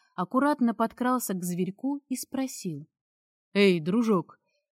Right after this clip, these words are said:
ты случайно не знаешь, где морозных дел мастера?" "Я? Знаю? Знаю что?" испугавшись, запрыгал от волшебника подальше зайчик.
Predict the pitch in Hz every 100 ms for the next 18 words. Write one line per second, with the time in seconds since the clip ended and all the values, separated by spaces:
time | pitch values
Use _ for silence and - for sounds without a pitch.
0 | _ _ - 233 226 233 - 220 208 196
1 | 196 175 226 285 214 165 185 202 277 247
2 | 240 262 220 226 214 190 214 247 226 226
3 | - 240 233 170 147 _ _ _ _ _
4 | _ _ _ _ 202 254 427 - _ _
5 | _ _ - 185 233 381 508 370 _ _
6 | _ _ _ 349 359 415 403 494 - 277
7 | 202 _ _ _ _ _ _ - 196 -
8 | 190 180 - 180 165 190 190 185 185 180
9 | 180 196 196 175 185 185 214 190 175 -
10 | 202 214 147 - -